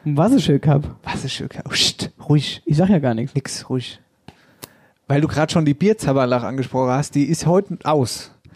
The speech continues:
Speaker 2: Weil es ist nämlich achtzehn Uhr zwanzig.
Speaker 1: Ja, wir sind mal wieder früh. Dann ist halt wieder Morningshow.
Speaker 2: Ja.
Speaker 1: Und jetzt sind wir wieder
Speaker 2: Es ist
Speaker 1: ungewohnt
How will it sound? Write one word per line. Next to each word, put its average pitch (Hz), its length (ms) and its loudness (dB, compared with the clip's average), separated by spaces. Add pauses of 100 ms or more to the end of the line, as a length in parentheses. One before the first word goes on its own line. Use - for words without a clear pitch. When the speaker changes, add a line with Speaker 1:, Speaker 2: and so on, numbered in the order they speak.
(340)
Speaker 2:
Weil 226 400 4 (460)
es - 140 -10
ist 220 160 -6
nämlich 214 520 0 (220)
achtzehn - 400 0
Uhr 180 100 4
zwanzig. 160 80 -2
Speaker 1:
Ja, 180 160 2
wir 202 80 4
sind 190 100 2
mal 208 140 2
wieder 185 160 2
früh. 190 240 2
Dann 160 120 2
ist 190 80 2
halt 180 120 2
wieder 160 160 2
Morningshow. 208 560 2 (680)
Speaker 2:
Ja. 151 220 0 (260)
Speaker 1:
Und 160 60 -2
jetzt 160 80 -2
sind 180 100 2
wir 170 100 4
wieder 165 260 2
Speaker 2:
Es - 0 -
ist - 80 -4
Speaker 1:
ungewohnt 185 280 2